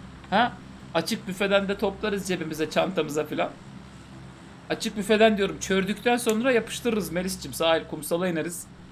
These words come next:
Ne diyorsun? Gel hede. Terliğimizin içine kumları doldururuz. Öf, değme keyfime. Aslında var ya, Side taraflarında ayağını havuzun içine sokup, ayağını böyle akarsuyun içine sokup da mangal yapabildiğin mekanlar var.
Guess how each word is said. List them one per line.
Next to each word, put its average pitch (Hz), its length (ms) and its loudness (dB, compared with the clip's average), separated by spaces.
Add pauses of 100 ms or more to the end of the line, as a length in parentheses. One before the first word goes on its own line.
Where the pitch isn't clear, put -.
(200)
Ne 196 140 -2
diyorsun? 180 380 -2 (380)
Gel 180 200 6
hede. 165 320 0 (580)
Terliğimizin 185 580 2
içine 175 260 -6
kumları 175 460 -2
doldururuz. 160 460 0 (500)
Öf, 160 400 -4
değme 220 280 0
keyfime. 190 520 -2 (420)
Aslında 220 380 -2
var 233 140 4
ya, 147 100 -2
Side 202 320 -4
taraflarında 180 680 -4
ayağını 180 520 2 (880)
havuzun 175 360 -2
içine 185 260 -4
sokup, 170 320 -6
ayağını 170 320 6
böyle 175 140 4
akarsuyun 175 460 2
içine 180 200 -4
sokup 185 340 -4
da 175 80 -2
mangal 160 580 0
yapabildiğin 160 440 0
mekanlar 165 480 0
var. 127 120 -6